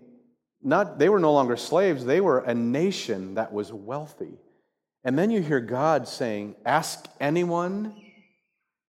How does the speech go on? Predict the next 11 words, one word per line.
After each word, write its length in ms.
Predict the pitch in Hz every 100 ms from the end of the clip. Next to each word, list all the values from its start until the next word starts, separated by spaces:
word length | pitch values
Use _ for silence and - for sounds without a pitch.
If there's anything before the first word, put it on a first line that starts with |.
| -
who 160 | 135 123
would 200 | 120 117
be, 200 | 117 113 - - - _ _ _ 117
give 180 | 120 110
a 100 | 101
free 640 | - - - 131 147 151
will 540 | 135 120 120 117 120 104
offering." 600 | 117 - 127 95 85 - _ _ _ _ _ _ _ _ _ _ _ 147
So 40 |
this 180 | 165 196
sacrifice 840 | - 196 202 190 156 143 131 -